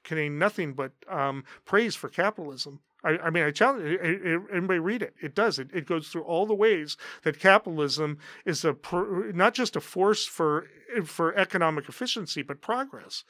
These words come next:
and, and the rest. And, um, and it's possible that if he had looked at what became the Soviet Union, that he would have said, "You know, before you can even talk about socialism, you need some capitalism there to develop the means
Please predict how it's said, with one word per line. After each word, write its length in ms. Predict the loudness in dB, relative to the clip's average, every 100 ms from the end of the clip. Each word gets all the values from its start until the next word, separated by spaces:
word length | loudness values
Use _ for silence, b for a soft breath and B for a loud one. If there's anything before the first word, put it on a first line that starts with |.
| B B B
and, 260 | 2 2 4
and 160 | 0
the 80 | 0
rest. 380 | -2 -2 -6 -6 -2
And, 360 | 0 0 4
um, 360 | 8 8 6 0 B B B
and 520 | 8 10 8 4 -2
it's 320 | -4 -4 -4
possible 580 | 4 4 4 0 0 2
that 240 | 4 4
if 140 | 2 -2
he 80 | -4
had 140 | 0
looked 240 | 0 0
at 120 | -2 -2 _ -12
what 280 | 0 0 0
became 300 | -2 0 0
the 60 |
Soviet 380 | 0 0 0 -4
Union, 380 | -4 -4 -2 -4
that 140 | -6
he 100 | -6
would 100 | -6
have 80 | -4
said, 300 | 0 0 -2 B B B B
"You 80 | 4
know, 120 | 4
before 440 | 4 -2 2 4
you 160 | 4 0
can 160 | -4 -6
even 180 | -6
talk 260 | 0 0 0
about 220 | -2 -2
socialism, 720 | 0 -2 -2 -6 -6 -6 -6
you 60 | -6
need 160 | -8
some 140 | -8 -8
capitalism 920 | 4 4 4 -2 -6 -6 -8 -6 -2
there 120 | -2
to 140 | -2 -4
develop 600 | -2 2 2 0 -4 -6
the 80 |
means 580 | -8 -6 -4 -4 -6 -10